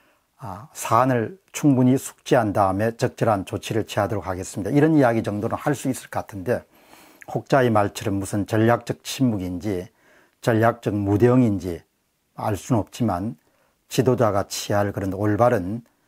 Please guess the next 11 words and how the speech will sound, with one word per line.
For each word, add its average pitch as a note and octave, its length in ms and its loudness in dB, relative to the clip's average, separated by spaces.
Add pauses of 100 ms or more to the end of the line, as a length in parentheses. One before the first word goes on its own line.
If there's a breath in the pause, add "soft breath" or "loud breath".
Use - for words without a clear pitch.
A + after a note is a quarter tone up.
(180)
태도인가라는 G2 800 0
점에 F2+ 240 -10
대해서는 F2+ 420 -10
의문이 G#2 380 -2
드는 F#2 240 -10
것입니다. G2 480 -14 (180)
이런 C#3+ 260 6
무반응을 B2+ 760 2 (400)
혹자는 C#3 480 2
무책임과 B2+ 760 2 (280 soft breath)
무대책으로 A2+ 1080 0